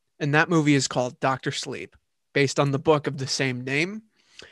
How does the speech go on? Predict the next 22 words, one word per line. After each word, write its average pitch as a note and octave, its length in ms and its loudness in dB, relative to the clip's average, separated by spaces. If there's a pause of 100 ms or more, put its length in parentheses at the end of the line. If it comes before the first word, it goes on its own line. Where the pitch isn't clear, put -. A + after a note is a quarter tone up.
(140)
It - 140 -6
stars C#3 340 6
Ewan E3+ 240 4
McGregor. E3+ 640 4
It D3+ 60 2
was C#3 160 -2
directed C#3+ 440 0
by C3 140 0
Mike C#3 260 -2
Flanagan, C3+ 640 -2 (800)
and C3+ 680 2 (140)
it D#3 120 2
is C#3+ 140 0
a C#3 40 -2
movie D3 720 2 (240)
about E3 400 2
Danny E3+ 280 2
Torrance D3 640 -2
in E3 160 2
his D#3 240 0
adult D3 380 2
years, C3 420 -6